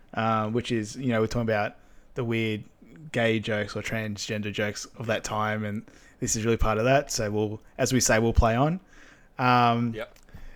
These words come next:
Speaker 1: they're watching a movie, uh, where they say Matt Da-, Matt Damon's rocking the shit out of this one.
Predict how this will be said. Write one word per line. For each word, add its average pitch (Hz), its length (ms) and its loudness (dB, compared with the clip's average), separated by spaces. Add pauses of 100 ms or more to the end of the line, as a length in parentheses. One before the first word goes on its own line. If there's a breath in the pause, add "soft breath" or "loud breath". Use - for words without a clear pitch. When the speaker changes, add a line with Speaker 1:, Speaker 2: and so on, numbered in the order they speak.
(220 soft breath)
Speaker 1:
they're 135 120 6
watching 135 300 6
a 131 60 6
movie, 123 720 2
uh, 107 500 2 (1120 soft breath)
where 117 800 2 (240)
they 135 180 4
say 139 220 10
Matt 131 260 4
Da-, 127 320 6
Matt 139 340 2
Damon's 123 340 4
rocking 127 220 4
the 120 80 0
shit 127 220 0
out 117 160 2
of 107 60 0
this 123 200 -2
one. 113 260 -8